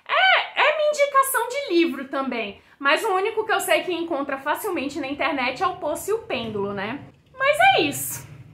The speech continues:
Espero que você tenha gostado das minhas respostas pra essa tag. Eu gostaria de saber se você tem algum comentário sobre essas respostas, se você quer responder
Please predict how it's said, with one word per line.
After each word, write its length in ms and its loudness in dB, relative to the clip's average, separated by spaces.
Espero 400 2
que 80 0
você 300 2
tenha 200 0
gostado 460 -2
das 220 0
minhas 260 -4
respostas 840 -2
pra 160 0
essa 300 0
tag. 640 -4
Eu 100 2
gostaria 500 4
de 80 -4
saber 680 4
se 140 -10
você 320 0
tem 160 -2
algum 320 0
comentário 640 2
sobre 240 -2
essas 260 -6
respostas, 580 -4
se 100 -10
você 320 -6
quer 240 0
responder 680 -2